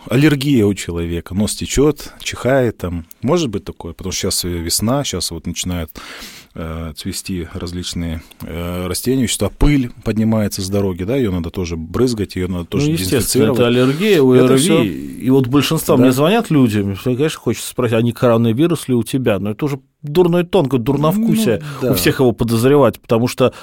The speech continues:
Speaker 2: сейчас действительно сезон, э, О Р Ви.
Speaker 1: Да.
Speaker 2: И, э, с вероятностью девяносто пять процентов,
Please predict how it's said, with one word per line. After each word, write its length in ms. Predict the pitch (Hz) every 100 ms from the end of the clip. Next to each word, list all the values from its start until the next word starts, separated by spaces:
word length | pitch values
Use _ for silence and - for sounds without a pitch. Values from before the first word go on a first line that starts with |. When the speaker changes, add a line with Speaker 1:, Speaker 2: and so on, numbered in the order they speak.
| -
Speaker 2:
сейчас 360 | - 180 196 -
действительно 400 | 120 - 175 131
сезон, 680 | - 131 113 123 117 101 92 _ _
э, 60 | 175 - - 110 107 104
О 100 | 120
Р 140 | 117 104
Ви. 240 | 95 87 - 107
Speaker 1:
Да. 140 | 90
Speaker 2:
И, 480 | 120 135 139 135 127
э, 640 | - - - - - -
с 100 | 120
вероятностью 540 | 160 160 156 135 - 131
девяносто 500 | 131 147 151 - 139
пять 340 | - 151 123 110 110 104 -
процентов, 640 | 139 - 208 208 131